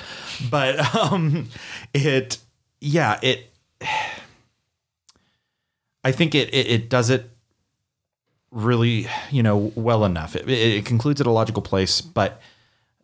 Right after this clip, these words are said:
to Joe's point, Zendaya Chani is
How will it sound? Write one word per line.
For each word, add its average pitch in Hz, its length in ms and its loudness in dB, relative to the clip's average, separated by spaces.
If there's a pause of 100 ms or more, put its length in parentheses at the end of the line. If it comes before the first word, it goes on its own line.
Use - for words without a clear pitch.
(140)
to - 140 0
Joe's 123 340 2
point, 82 380 -4 (520)
Zendaya 123 680 2 (460)
Chani 107 540 0 (520)
is 101 540 -2